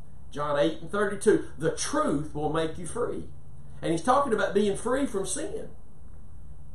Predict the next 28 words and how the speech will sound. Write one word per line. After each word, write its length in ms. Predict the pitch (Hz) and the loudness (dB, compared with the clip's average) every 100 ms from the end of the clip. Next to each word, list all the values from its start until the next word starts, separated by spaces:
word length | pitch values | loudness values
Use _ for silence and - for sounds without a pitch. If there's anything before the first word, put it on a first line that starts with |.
| - | -6
Absolutely. 760 | - - - 214 233 330 - 107 - - - - - | -4 -4 2 6 8 6 2 -4 -6 -8 -8 -8 -8
He's 320 | - 226 262 294 | -2 0 0 0
the 140 | 320 | -2
truth, 560 | - 359 294 196 208 - - - - - | 0 0 2 2 0 -4 -8 -8 -8 -4
but 140 | 113 | -2
on, 300 | 190 214 214 - | 0 0 -2 -2
only 560 | - 247 381 339 262 196 | 4 6 6 6 4 2
what 220 | 196 208 | 2 2
he 40 | |
did 240 | - 202 185 | 2 0 0
at 120 | - | -2
Calvary, 680 | - - - - 160 165 165 - - - - | -2 2 4 4 2 0 -4 -8 -8 -8 -2
my 240 | 202 220 277 | 4 4 4
faith 280 | 302 269 220 | 2 2 2
in 100 | 220 | 2
that 260 | 262 - 143 | 2 0 4
makes 360 | 180 196 - | 6 6 4
me 180 | 190 196 | 0 0
free 320 | - 196 220 | 2 2 2
from 220 | 214 160 156 | 0 -4 -4
sin. 360 | 220 220 - - | -4 -4 -4 -6
Makes 580 | - 202 294 320 - - | 2 6 8 6 -2 -4
me 200 | 160 156 | -2 -2
free 300 | - 185 196 | -2 -2 -2
from 200 | 156 160 | -4 -6
sin. 440 | 156 208 196 117 107 | -4 -4 -2 -4 2
Hallelujah. 580 | 214 202 196 127 110 - - - - | 6 8 6 4 0 -6 -8 -8 -8
So, 480 | - 233 165 - - | 4 8 8 6 0